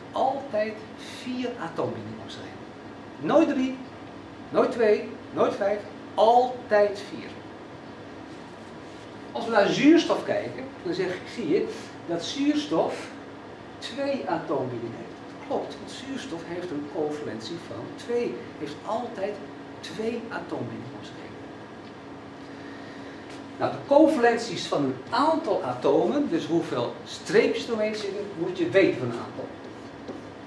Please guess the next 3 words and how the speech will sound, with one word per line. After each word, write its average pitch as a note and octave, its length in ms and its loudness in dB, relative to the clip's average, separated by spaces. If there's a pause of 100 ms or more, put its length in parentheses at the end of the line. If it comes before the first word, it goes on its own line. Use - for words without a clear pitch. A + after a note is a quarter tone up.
(2250)
Deze B3 460 8 (160)
hebben - 280 2 (100)
altijd - 560 8